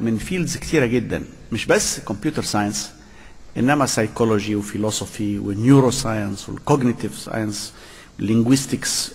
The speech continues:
والoperations research والeconomics والcontrol theory وprobability وoptimization ولوجيك، كل دي بت-، ب-، فروع مختلفة بتشارك في ال-، الموضوع اللي بنتكلم فيه دلوقتي اللي هو الذكاء الصناعي.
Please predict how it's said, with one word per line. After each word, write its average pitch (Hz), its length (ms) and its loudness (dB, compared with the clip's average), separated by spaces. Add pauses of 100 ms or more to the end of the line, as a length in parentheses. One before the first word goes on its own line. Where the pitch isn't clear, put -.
(160)
والoperations 117 760 2
research - 580 -2
والeconomics 131 720 0 (100)
والcontrol 143 480 2 (100)
theory 123 520 2
وprobability 131 720 2 (580)
وoptimization 104 800 0 (680)
ولوجيك، 131 460 2
كل 175 200 4
دي 151 100 2
بت-، - 160 -10 (240)
ب-، - 460 -8
فروع 139 480 6
مختلفة 127 680 0 (160)
بتشارك 135 720 0 (140)
في 120 420 0 (140)
ال-، - 300 -6 (160)
الموضوع 98 360 2
اللي 123 100 4
بنتكلم 104 380 2
فيه 117 140 0
دلوقتي 110 320 0
اللي 101 120 0
هو 104 100 2
الذكاء 95 300 0
الصناعي. - 380 -2